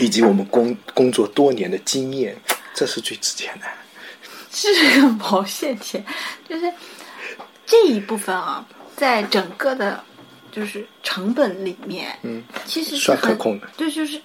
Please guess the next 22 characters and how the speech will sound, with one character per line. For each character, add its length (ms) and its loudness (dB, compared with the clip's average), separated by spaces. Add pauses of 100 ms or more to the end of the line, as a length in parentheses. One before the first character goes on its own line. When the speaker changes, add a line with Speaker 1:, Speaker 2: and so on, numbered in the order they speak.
(260)
Speaker 2:
我 80 2
们 100 6
Speaker 1:
算 120 8
小 220 4
的。 180 -12
Speaker 2:
小， 220 2
很 260 0
小 360 0
的。 200 -2 (200)
Speaker 1:
嗯。 60 -16 (160)
Speaker 2:
就 120 -10
像， 200 0 (960)
<clears throat> 0 -
我 100 2
那 140 2
天 260 2
不， 160 -6 (140)
我 80 -10
跟 200 0
别 100 0
人 140 -2
说， 260 -2